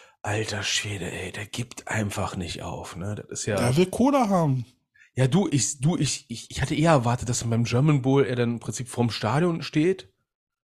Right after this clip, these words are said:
Speaker 2: Vor seinem Dom des Lichts.
Speaker 1: Vor seinem
Speaker 2: Kathedrale des
Speaker 1: Kathedra-,
Speaker 2: Lichts.
Speaker 1: Kathedrale des Lichts, wie so ein anderer Typ schon mal erzählt hatte. Mein
Speaker 2: Das
Speaker 1: Gott.
Speaker 2: war er.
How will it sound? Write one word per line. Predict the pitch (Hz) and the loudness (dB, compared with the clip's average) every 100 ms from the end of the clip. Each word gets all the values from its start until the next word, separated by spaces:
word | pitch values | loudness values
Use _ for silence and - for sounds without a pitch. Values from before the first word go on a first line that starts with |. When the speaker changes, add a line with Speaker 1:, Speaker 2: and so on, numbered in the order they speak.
| _ - | _ -4
Speaker 2:
Vor | 135 | 0
seinem | 127 135 131 | 2 4 4
Dom | 127 139 156 | 6 6 6
des | 135 131 | 4 2
Lichts. | 156 - - - - - | 0 0 -4 -6 -8 2
Speaker 1:
Vor | 139 | 4
seinem | 139 135 | 6 6
Speaker 2:
Kathedrale | 131 135 131 127 160 | 4 0 2 6 6
des | 165 | 8
Speaker 1:
Kathedra-, | 135 160 | 6 4
Speaker 2:
Lichts. | - | 4
Speaker 1:
Kathedrale | 156 160 - 143 180 180 | 4 4 4 6 8 8
des | 165 - | 6 8
Lichts, | 214 - | 6 6
wie | 160 | 2
so | 143 | 2
ein | 139 | 2
anderer | 139 185 160 | 4 4 4
Typ | 190 - | 0 0
schon | 175 | 0
mal | 165 | 2
erzählt | 165 - 165 | 0 0 0
hatte. | 175 180 180 - - - - - _ | 0 -2 -6 -16 -20 -18 -20 -20 _
Mein | - 73 64 | -8 -6 -2
Speaker 2:
Das | |
Speaker 1:
Gott. | - - | 0 0
Speaker 2:
war | |
er. | 139 131 | 2 0